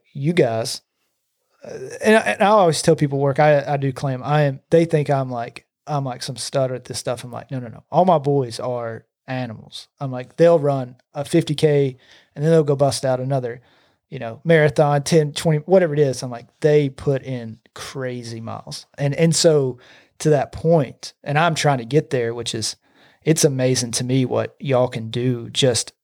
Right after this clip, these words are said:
put in these heavy mileage and then come right back. And that just shows, to your point,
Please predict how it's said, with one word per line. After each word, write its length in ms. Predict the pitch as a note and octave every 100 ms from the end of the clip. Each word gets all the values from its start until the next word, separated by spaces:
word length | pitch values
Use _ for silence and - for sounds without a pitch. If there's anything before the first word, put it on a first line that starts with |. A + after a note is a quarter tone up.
| _
put 280 | - - D3
in 160 | C3 B2+
these 220 | A#2+ A#2
heavy 260 | C#3 B2+ A#2
mileage 540 | A#2+ B2+ A2+ A2 -
and 100 | C3 A#2
then 100 | A2+
come 260 | - A2+
right 460 | - A2 A#2 B2 G#2+
back. 520 | A#2+ A#2 A2 - - _ -
And 180 | B2+
that 180 | C3 C3+
just 200 | - A#2
shows, 520 | - C#3 C3 B2 A#2 - -
to 100 | G#3
your 140 | G#3+
point, 400 | - F#3 C#3+ G#2+